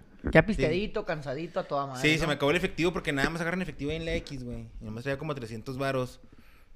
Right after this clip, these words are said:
Speaker 2: Y se nos acabó la, la
Speaker 1: Si te pasaste de verga, un chingo de lana.
Speaker 2: Pues, unas birrias. Unas birrillas, pero,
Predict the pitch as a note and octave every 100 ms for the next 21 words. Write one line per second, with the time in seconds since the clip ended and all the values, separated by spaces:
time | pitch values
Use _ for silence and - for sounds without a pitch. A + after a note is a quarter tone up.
0 | - - G2+ A2 G2 G#2+ G2+ A2+ B2 A2
1 | G2+ - C3+ C3 C3 A#2 C3+ C3 E3 G3+
2 | G3+ G3 F#3+ G3 F#3 G#3+ G#3 - - -
3 | - - - - - - - B2 - -
4 | - - - G#2+ C#3+ A#2+ A#2+ - - -
5 | - - - - - B2+ A#2+ A#2+ A#2 -
6 | - G#2 - -